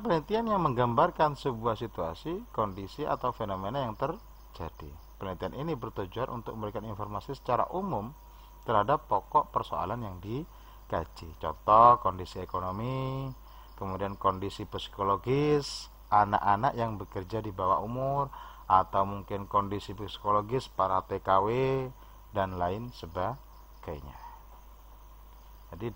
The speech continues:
dia hanya memberikan informasi secara umum, baik itu berupa, eh, persentase atau mungkin tanggapan, respon, dan sebagainya.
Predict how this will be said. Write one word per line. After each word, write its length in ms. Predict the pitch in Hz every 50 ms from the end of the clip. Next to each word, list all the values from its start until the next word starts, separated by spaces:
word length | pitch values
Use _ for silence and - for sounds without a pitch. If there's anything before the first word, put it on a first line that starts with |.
| 101 98
dia 320 | 107 120 143 151 151 - - - - - - - - -
hanya 240 | - 104 113 123 120
memberikan 320 | 107 107 104 - 117 - - - -
informasi 560 | 147 139 - - 135 123 120 117 110 - 139 120
secara 480 | 120 - - 104 101 107 117 135 160 - - - - - - -
umum, 320 | 90 87 87 85 80 78 76 73 73 73 73 - - - - - - - - - - - - - - - - - - - 95
baik 240 | 92 - - 92 -
itu 160 | - 92 85
berupa, 880 | 80 90 90 90 78 - - 92 90 90 87 87 87 85 85 85 87 - - - - - - - - - - - -
eh, 320 | 98 95 92 90 90 90 -
persentase 800 | - 90 - - 90 87 87 113 131 143 147 139 - - - 123
atau 360 | 101 92 95 92 - 95 92
mungkin 560 | 95 95 95 95 90 - - 98 92 90 80
tanggapan, 680 | 87 85 90 95 95 123 143 147 - - 131 120 117 110
respon, 520 | 123 139 139 - - - 117 113 107 101
dan 240 | 95 107 120 139 151 - - - -
sebagainya. 680 | - - - 85 80 - - 78 69 69 71 - -